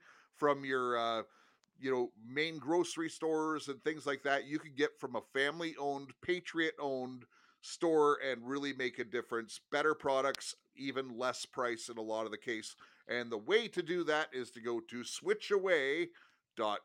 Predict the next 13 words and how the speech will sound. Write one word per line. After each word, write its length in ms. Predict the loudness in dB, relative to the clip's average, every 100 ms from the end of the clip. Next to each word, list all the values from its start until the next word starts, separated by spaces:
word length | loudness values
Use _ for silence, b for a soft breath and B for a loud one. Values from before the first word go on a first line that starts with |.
| -2
com 580 | 2 4 2 -2 -6 -14 _ _
slash 920 | -16 -14 -6 2 4 4 2 -2 -6 -10 _
R 500 | -2 2 4 2 -2 -8 _ _ -4
O 440 | 0 2 2 0 -6 _ _ _ -4
R 340 | -2 -2 -6 -12 -18 -20 _ -20
for 160 | -8 -6
Right 240 | -2 -4
On 160 | -2 -2
Radio. 320 | -2 -2 -4
So 320 | -6 -6 -8 -10
switchaway 500 | -6 -6 -4 -4 2
dot 260 | 2 2
com 440 | 2 4 4 0